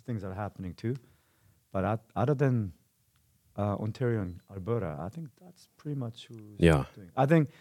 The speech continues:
Speaker 1: compared to Ontario, let's say, I think Alberta is still easier than Ontario.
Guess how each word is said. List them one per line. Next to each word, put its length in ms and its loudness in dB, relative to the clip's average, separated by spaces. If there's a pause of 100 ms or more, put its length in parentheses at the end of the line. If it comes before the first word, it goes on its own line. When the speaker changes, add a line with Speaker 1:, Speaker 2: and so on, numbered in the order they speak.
(360)
Speaker 1:
compared 400 10
to 260 8
Ontario, 540 4
let's 200 -6
say, 200 -4 (340)
I 80 4
think 200 6
Alberta 320 8
is 100 4
still 360 4
easier 380 2
than 160 -10
Ontario. 320 -18